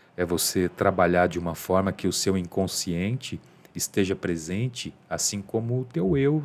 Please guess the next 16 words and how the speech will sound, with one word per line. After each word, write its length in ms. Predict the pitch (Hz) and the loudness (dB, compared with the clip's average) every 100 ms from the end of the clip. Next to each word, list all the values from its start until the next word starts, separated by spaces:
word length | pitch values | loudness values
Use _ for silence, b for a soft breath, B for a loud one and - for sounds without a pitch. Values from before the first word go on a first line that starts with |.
| - | -4
também 260 | 127 127 | -2 -2
esteja 320 | 127 - 135 | -2 2 2
presente 580 | 143 135 127 123 131 - | 2 2 4 4 0 -2
ali 280 | 123 110 120 | -2 -2 -2
na, 340 | 139 156 165 | -2 -4 -4
na, 640 | 165 170 165 160 151 143 139 B B B B - | -4 -4 -2 -4 -6 -8 -10 B B B B -2
na 120 | 127 | 0
condução 600 | 127 131 131 - 117 120 | 2 2 0 0 0 0
da 280 | 139 151 151 | 2 4 2
sua 240 | - 220 | 2 0
vida. 480 | 185 156 170 127 69 - B B B B B - | 2 2 2 0 -4 -6 B B B B B 2
E 60 | |
às 160 | 214 117 | 4 6
vezes 1000 | 131 156 165 190 190 180 - - - - _ _ _ - - - - | 6 6 2 -4 -10 -10 -8 -8 -8 -14 _ _ _ -18 -18 -18 -14
é 120 | - | 0
importante, 800 | 185 175 165 - - 240 208 156 | 2 4 2 2 2 2 2 0